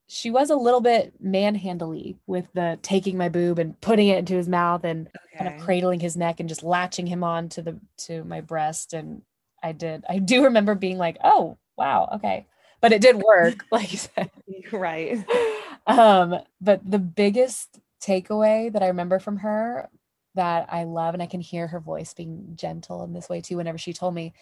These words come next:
Speaker 1: she says to touch your nipple to first his nose, then his top lip, and then put his mouth over your breast.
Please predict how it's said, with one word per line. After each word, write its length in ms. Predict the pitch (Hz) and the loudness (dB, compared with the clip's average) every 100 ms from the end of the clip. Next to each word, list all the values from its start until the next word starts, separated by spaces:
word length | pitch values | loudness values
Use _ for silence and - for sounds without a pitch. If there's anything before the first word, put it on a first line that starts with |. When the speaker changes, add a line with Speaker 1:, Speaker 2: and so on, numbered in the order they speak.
| _ _ _ _ | _ _ _ _
Speaker 1:
she 180 | - 196 | -10 -10
says 540 | - 185 180 180 - - | -4 0 0 -2 -8 -12
to 120 | 185 | -12
touch 280 | - 202 202 | -6 -6 -4
your 100 | 185 | -6
nipple 340 | 180 - 185 | -6 -2 -4
to 440 | - 190 175 170 - | -2 -6 -4 -6 -8
first 380 | - 190 - | -4 -4 -6
his 200 | - 185 | -8 -8
nose, 640 | 175 165 156 170 247 285 _ _ | -4 -4 -2 -4 -6 -10 _ _
then 160 | 185 185 | -2 -2
his 220 | 190 202 | -4 -8
top 300 | - 196 185 | -6 -6 -4
lip, 340 | 180 170 - _ _ _ _ _ | -2 -2 -4 _ _ _ _ _
and 180 | 175 175 | -6 -2
then 200 | 180 180 | -2 -2
put 200 | 170 175 | -4 -4
his 160 | 165 165 | -4 -6
mouth 400 | 165 147 160 170 _ _ _ _ _ | -6 -6 -8 -10 _ _ _ _ _
over 220 | 165 160 | -8 -6
your 140 | 160 156 | -8 -8
breast. 540 | 160 156 202 - - | -6 -4 -6 -10 -18